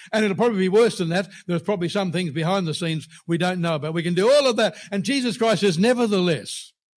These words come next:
given all of this, given the magnitude of what it's all about, the return of Jesus Christ, the King of glory, to take up his throne,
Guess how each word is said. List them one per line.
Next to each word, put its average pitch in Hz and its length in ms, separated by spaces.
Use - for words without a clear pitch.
given 277 280
all 285 260
of 254 80
this, - 500
given 269 280
the 247 100
magnitude 233 920
of 165 100
what 208 140
it's 196 160
all 202 160
about, 160 400
the 180 100
return 269 380
of 254 100
Jesus 240 380
Christ, 208 520
the 226 100
King 339 380
of 277 140
glory, 247 760
to 208 60
take 208 280
up 180 100
his 165 180
throne, 147 500